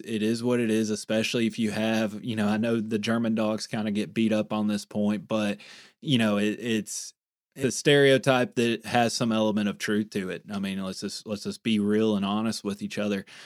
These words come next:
Now, there are some English dogs and, and other breeds that will get into it. And, you know, you don't have to just be, have a German dog to have to deal with a porcupine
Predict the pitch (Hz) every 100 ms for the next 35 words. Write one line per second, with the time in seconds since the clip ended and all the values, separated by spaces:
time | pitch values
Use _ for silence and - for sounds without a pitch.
0 | - - 120 117 113 110 110 117 127 123
1 | - - 135 131 127 127 - 123 120 127
2 | 127 117 113 123 117 113 120 113 117 123
3 | 107 107 117 104 117 113 113 113 117 110
4 | 120 131 120 110 110 110 110 101 113 113
5 | 110 113 120 117 113 110 - 120 117 104
6 | 120 117 110 104 117 120 120 117 117 107
7 | 117 - 104 120 110 104 - 113 110 107
8 | 113 110 107